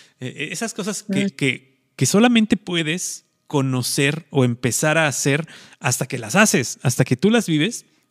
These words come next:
Speaker 1: y que no le crees a nadie más que las cosas son así, esas son las más importantes y las que yo creo que te dejan, eh, eh, eh, más enseñanza que muchas otras que te puedan mandar a decir o te puedan ex-, explicar y, o apuntar en un papel.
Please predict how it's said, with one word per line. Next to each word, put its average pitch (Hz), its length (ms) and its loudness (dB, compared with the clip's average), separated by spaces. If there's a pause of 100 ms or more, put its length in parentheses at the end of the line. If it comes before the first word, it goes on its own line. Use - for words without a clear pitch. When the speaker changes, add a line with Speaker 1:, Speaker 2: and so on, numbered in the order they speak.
Speaker 1:
y 147 80 -14
que 151 120 -4
no 160 120 0
le 202 100 2
crees 185 300 0
a 165 40 2
nadie 175 300 -2
más 156 320 -4
que - 200 -6
las 120 160 -4
cosas 151 220 -6
son 151 140 -6
así, 135 340 -8 (520)
esas 143 260 -6
son 151 140 -6
las 139 120 -4
más 143 160 -4
importantes 165 600 -4
y - 20 -2
las 117 160 -2
que 123 160 -2
yo 143 140 -2
creo 160 100 -2
que 185 60 0
te 147 100 0
dejan, 151 300 2 (300)
eh, 120 220 -10
eh, 120 600 -8 (460)
eh, 123 120 -2 (340)
más 147 480 0
enseñanza 147 800 -4
que 131 160 -2
muchas 156 400 -2
otras 147 240 -4
que 127 80 -4
te 110 140 -6
puedan 139 340 -4
mandar 120 320 -2
a 131 60 2
decir 139 400 -2 (220)
o 139 120 -4
te 127 140 -6
puedan 147 340 -4
ex-, - 200 -8
explicar 143 580 -6
y, 143 80 -6
o 131 260 -4
apuntar 135 380 -4
en 151 100 -2
un 151 100 -2
papel. 151 360 -2